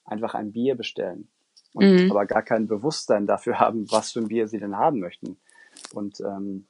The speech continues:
Speaker 1: das führt dann auch häufig schon so zu dem ersten, zu der ersten überraschenden Reaktion, wenn man dann fragt, ob sie schon eine Idee haben, was für ein Bier sie denn haben möchten, was für ein Stil und all das. Ähm, darf dann auch nicht zu kompliziert sein, weil man möchte natürlich auch jetzt da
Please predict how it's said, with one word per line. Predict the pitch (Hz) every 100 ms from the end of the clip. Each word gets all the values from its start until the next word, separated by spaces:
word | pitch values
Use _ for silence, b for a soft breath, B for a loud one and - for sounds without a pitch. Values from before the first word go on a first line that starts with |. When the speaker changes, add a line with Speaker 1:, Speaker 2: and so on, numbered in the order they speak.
| -
Speaker 1:
das | 98 -
führt | 113
dann | 107 101
auch | 101 -
häufig | 110 107 -
schon | 110 104
so | 107
zu | - 107
dem | 104 101
ersten, | 98 101 - 107 101 117 147
zu | -
der | 104
ersten | 104 104 117
überraschenden | 107 101 107 - 117 104
Reaktion, | 104 101 - 117 107
wenn | 101
man | 101
dann | 101 98
fragt, | - 95 98 _ B B B _
ob | - -
sie | 107
schon | - 107 104
eine |
Idee | 104 104 107
haben, | 104 104
was | 98 -
für | 110
ein | 98
Bier | 107
sie | 101 92
denn | 95
haben | 101 113 104
möchten, | 98 - 104
was | 98 -
für |
ein | 107
Stil | - - 104 101 98
und | 92 95 _ B B B B _
all | - 90
das. | 90 - -
Ähm, | 87 90
darf | 98 107
dann | 123 104
auch | 104
nicht | 101
zu | 117
kompliziert | 110 107 104 - 143 147
sein, | 143 131 107
weil | 95 101
man | 101 101 101
möchte | 104 -
natürlich | 107 101 104 104 104
auch | 101
jetzt | 104 -
da | 104 101